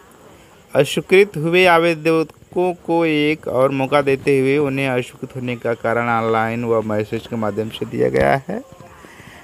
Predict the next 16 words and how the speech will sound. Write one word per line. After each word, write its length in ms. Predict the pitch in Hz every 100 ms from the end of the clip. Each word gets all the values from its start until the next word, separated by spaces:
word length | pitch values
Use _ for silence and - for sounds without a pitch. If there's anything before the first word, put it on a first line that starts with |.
| - -
ऐसे 300 | 147 151 190
अभ्यर्थी 540 | 170 165 160 - 170
डीएम 360 | 156 139 147 143
के 100 | 147
माध्यम 400 | 135 131 131 139
से 180 | 131 143
सभी 280 | - 127 131
कागजातों 600 | - 117 120 120 123 127
को 120 | 131
पूर्ण 240 | - 123
करते 380 | 113 117 113 123
हुए 240 | 120 123
अपील 260 | 120 - 117
कर 160 | - 135
सकते 420 | - - - 156
हैं। 360 | 147 151 131